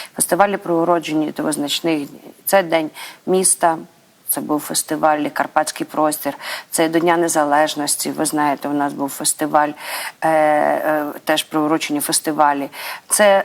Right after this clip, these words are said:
до будь-якої події в нас були фестивалі. В нас були фестивалі, е, української музики, Лабух-фест, це де музиканти, ви знаєте, музиканти, які,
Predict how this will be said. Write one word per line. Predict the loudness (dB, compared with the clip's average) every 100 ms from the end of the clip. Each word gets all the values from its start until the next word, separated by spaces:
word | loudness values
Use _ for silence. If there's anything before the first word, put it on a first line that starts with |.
| -2
до | -2 -2
будь-якої | 0 -2 0 -2 0 0
події | 0 -2 0 0
в | 2
нас | 0
були | 0 -4 -4
фестивалі. | -4 -6 -2 0 2
В |
нас | 0 0
були | 0 0
фестивалі, | 0 -2 -2 0 2 2 2 0 -2 -8 -12 -2
е, | 2 4 2 2 -2 -6 -8
української | -2 2 2 2 0 0 0
музики, | 0 0 -2 -2 2
Лабух-фест, | 4 4 0 -8 0 2 2 0 -8 -14 -16 -4
це | 0 2
де | 2 2
музиканти, | 2 0 4 4 4 2 2 2 -4 -10 -2
ви |
знаєте, | 2 4 4 4
музиканти, | 2 4 2 4 4 4 2 2
які, | 2 0 2 4 2